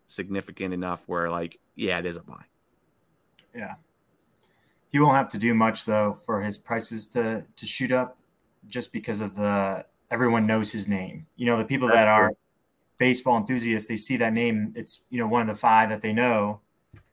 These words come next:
Speaker 2: uh, just like J-, uh, Jason Dominguez, you know, like, that's where I struggle buying those players 'cause there's so many players with the same tools like that,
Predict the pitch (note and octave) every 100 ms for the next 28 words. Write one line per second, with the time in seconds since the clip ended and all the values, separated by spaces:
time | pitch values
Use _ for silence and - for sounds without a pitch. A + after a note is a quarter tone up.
0 | _ _ _ B2+ A#2+ A2+ G#2+ G2+ G2 -
1 | _ - C3+ B2 G#2 A#2+ A2+ A2+ G#2+ A#2+
2 | - A2+ G#2+ A#2 G#2+ G2+ - - A#2 A2+
3 | G#3 - _ _ _ - G2+ - _ _
4 | _ _ _ _ _ _ _ _ - -
5 | D3 C3+ C3 C#3 B2 A2 A#2+ C#3 D3+ D#3
6 | E3+ E3 A2 B2+ - E3 D#3+ D#3 D3 C#3+
7 | C3+ A#2 A#2 - C#3 B2+ C#3 D3 C#3 A2
8 | G#2+ - G#2 G2+ G2